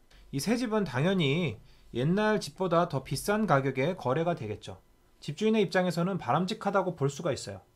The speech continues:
그런데 이미 높은 용적률을 적용받아서 높게 서 있는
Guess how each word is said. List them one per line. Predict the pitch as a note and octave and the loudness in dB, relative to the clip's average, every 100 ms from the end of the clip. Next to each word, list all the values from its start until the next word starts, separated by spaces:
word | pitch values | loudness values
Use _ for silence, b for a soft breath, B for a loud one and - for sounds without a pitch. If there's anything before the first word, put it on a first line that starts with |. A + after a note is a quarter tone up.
| _ _ | _ _
그런데 | - G#3 F#3+ F#3+ F#3+ | 4 4 6 4 4
이미 | B2+ C#3+ F3+ F3 | 4 4 4 4
높은 | B2+ C3+ - G3 | 4 2 2 2
용적률을 | B2+ C#3 F#3 F#3+ E3+ E3 | 4 4 4 2 2 2
적용받아서 | D#3 B2 D#3 C#3+ A#2+ D3+ D#3 F2+ b - | 0 -2 2 2 2 2 0 -2 b -2
높게 | C3+ - A3+ | -2 -2 -2
서 | A3+ A3 | 0 2
있는 | A3 G3 C3 B2+ F#3+ C4+ | 2 2 2 2 0 -4